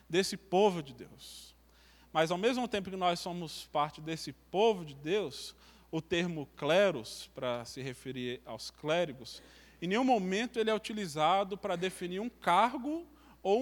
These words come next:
um título, mas é,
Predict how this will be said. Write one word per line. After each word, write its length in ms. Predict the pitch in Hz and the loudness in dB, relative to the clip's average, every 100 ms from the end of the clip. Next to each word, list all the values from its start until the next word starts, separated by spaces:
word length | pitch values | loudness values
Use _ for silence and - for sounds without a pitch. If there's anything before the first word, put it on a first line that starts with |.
| 311 | 2
um 40 | |
título, 840 | 311 - 214 226 - 156 117 104 98 - _ - - - - | -4 -4 -2 -2 -4 -10 -10 -10 -16 -20 _ -20 -20 -20 -6
mas 640 | 135 160 165 156 160 - - - | 4 6 8 6 0 -4 -10 -2
é, 760 | 151 156 160 160 151 135 127 | 4 4 4 4 2 0 -4